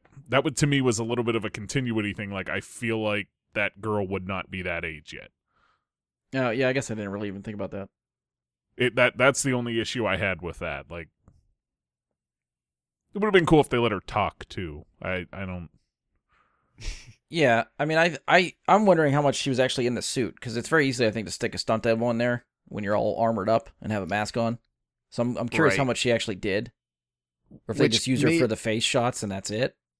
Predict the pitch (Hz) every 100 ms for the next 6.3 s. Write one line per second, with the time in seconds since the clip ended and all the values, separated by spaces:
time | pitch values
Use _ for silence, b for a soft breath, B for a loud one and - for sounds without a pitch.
0 | _ _ _ 175 - 151 135 - 147 139
1 | 170 175 156 143 - _ _ _ _ _
2 | _ _ _ _ _ - 127 123 113 -
3 | - 110 101 92 - 98 98 95 92 92
4 | - - 95 98 - 107 104 - 92 90
5 | - 104 101 104 107 107 107 110 110 92
6 | 92 85